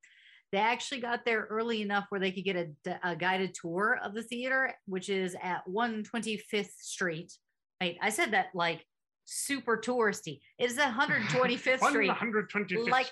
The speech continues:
Speaker 1: I
Speaker 2: Street.
Speaker 1: didn't ever live in New York. My bad. Hundred twenty-fifth Street.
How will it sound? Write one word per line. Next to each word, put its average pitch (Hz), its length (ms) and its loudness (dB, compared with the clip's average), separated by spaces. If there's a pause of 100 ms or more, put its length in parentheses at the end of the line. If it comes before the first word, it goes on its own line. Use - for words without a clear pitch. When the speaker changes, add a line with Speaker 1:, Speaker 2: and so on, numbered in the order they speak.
Speaker 1:
I 247 120 4
Speaker 2:
Street. 196 120 -6
Speaker 1:
didn't 247 420 -4
ever 233 300 2
live 208 280 4
in 226 180 4
New 214 100 6
York. 190 440 4 (120)
My 185 240 2
bad. 170 280 2
Hundred 220 360 -2
twenty-fifth 202 460 -2
Street. - 500 -4